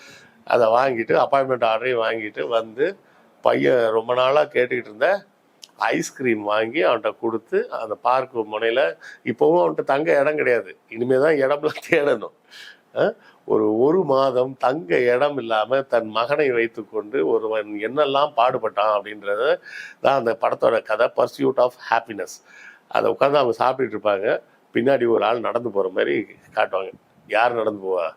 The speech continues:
அந்த ஒரிஜினல் கிறிஸ் கார்ட்னர் நடந்து போவார். அந்த க-, இந்த, இந்த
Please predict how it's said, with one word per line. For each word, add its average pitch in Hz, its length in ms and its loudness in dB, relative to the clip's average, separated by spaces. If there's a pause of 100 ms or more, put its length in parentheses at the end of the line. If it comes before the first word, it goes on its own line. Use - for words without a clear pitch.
(380)
அந்த 104 220 0
ஒரிஜினல் 135 560 2
கிறிஸ் - 320 -2
கார்ட்னர் 113 300 2
நடந்து 107 280 -2
போவார். 90 300 -2 (440)
அந்த 104 260 0
க-, - 260 -2
இந்த, 107 460 0
இந்த 107 180 0